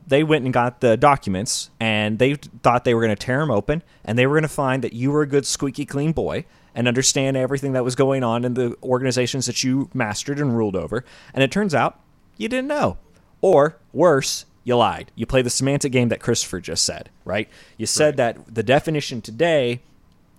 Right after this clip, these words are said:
Speaker 1: doesn't match what we did in the past, right? Which is kind of ridiculous and stupid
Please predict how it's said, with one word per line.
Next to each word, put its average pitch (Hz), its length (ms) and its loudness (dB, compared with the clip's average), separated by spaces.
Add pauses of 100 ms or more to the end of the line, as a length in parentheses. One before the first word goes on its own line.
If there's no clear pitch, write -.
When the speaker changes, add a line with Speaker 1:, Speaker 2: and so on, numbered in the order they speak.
(200)
Speaker 1:
doesn't 123 220 2
match 123 220 2
what 120 100 -2
we 117 120 -6
did 107 120 -4
in 101 120 -6
the 92 60 -8
past, - 480 -10 (380)
right? 92 320 -6 (240)
Which - 340 -4 (360)
is - 340 -4 (140)
kind 165 380 2
of 127 220 -8 (180)
ridiculous 110 720 -6
and 104 120 -10
stupid 98 520 0